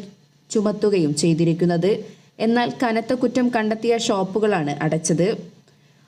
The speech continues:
ആരോഗ്യ സുരക്ഷയ്ക്ക് ഭീഷണി ഉണ്ടാക്കുന്ന ഉൽപ്പന്നങ്ങൾ വിൽപ്പനയ്ക്കായി സൂക്ഷിച്ചതും വിതരണം ചെയ്യുന്നതും കണ്ടെത്തിയതിനെ തുടർന്നാണ് ഇത്തരമൊരു നടപടി. സ്ഥാപനങ്ങൾക്കകത്ത് മതിയായ സുരക്ഷയും ശുചിത്വവും പാലിക്കാത്തവർക്കെതിരെയും നടപടി സ്വീകരിച്ചിട്ടുണ്ട്.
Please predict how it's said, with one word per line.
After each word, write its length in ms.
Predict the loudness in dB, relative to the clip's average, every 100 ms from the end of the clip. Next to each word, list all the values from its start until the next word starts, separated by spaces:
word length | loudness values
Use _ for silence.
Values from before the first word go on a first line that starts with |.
| -4
ആരോഗ്യ 420 | 0 2 2 2
സുരക്ഷയ്ക്ക് 680 | 0 0 0 0 -2 2 0
ഭീഷണി 500 | 2 2 2 2 2
ഉണ്ടാക്കുന്ന 480 | 2 2 2 0 0
ഉൽപ്പന്നങ്ങൾ 600 | 0 0 0 -2 0 0
വിൽപ്പനയ്ക്കായി 760 | 2 0 0 -2 -2 -2 0 0
സൂക്ഷിച്ചതും 760 | 0 0 0 0 0 0 0
വിതരണം 460 | 0 0 0 0 0
ചെയ്യുന്നതും 560 | 2 2 0 0 -2 0
കണ്ടെത്തിയതിനെ 600 | -2 0 0 0 0 0
തുടർന്നാണ് 580 | 0 0 0 0 0 0
ഇത്തരമൊരു 540 | 0 0 -2 0 0
നടപടി. 640 | 2 0 0 0 0 -2 -6 -16 _ _ -6
സ്ഥാപനങ്ങൾക്കകത്ത് 1120 | -2 -2 0 -2 0 0 0 0 0 0 0
മതിയായ 540 | 0 0 0 2 0
സുരക്ഷയും 720 | 0 0 0 0 0 0 0
ശുചിത്വവും 560 | 0 0 2 0 0 0
പാലിക്കാത്തവർക്കെതിരെയും 1200 | 0 0 0 -2 -2 0 -2 0 0 2 2 2
നടപടി 400 | 2 0 0 0
സ്വീകരിച്ചിട്ടുണ്ട്. 1300 | -2 -2 0 2 2 0 0 2 2 2 0 -4 -14